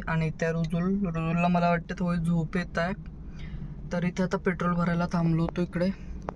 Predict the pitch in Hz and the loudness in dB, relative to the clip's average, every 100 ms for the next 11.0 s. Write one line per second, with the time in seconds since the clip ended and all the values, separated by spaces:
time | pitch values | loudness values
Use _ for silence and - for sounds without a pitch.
0 | - - - - - - - - 180 175 | -10 -12 -10 -12 -12 -14 -16 -8 -4 -4
1 | 165 - - - - - - - 196 196 | -6 -10 -14 -14 -14 -14 -12 -2 0 2
2 | 196 - - - - - - - - - | 0 -2 -12 -14 -16 -16 -16 -14 -14 -12
3 | - - - - - - - - - - | -12 -12 -14 -16 -16 -16 -14 -14 -12 -4
4 | 170 170 160 175 175 170 165 165 165 - | 0 2 2 2 2 2 2 0 0 -4
5 | - - 165 175 147 165 165 170 170 165 | -12 -2 2 4 4 2 0 0 -2 0
6 | - 160 165 165 160 165 165 165 156 180 | -2 -2 0 2 2 4 4 2 0 0
7 | 175 185 - - 190 190 185 - 202 190 | 0 0 -2 2 6 8 6 6 6 8
8 | 180 196 - - 165 165 151 170 180 - | 6 4 2 0 2 2 2 0 -2 -8
9 | - - - - - - - - - 196 | -12 -12 -12 -10 -10 -10 -8 -6 -4 -2
10 | 196 208 202 196 190 185 180 175 165 | -2 0 2 4 2 2 0 2 0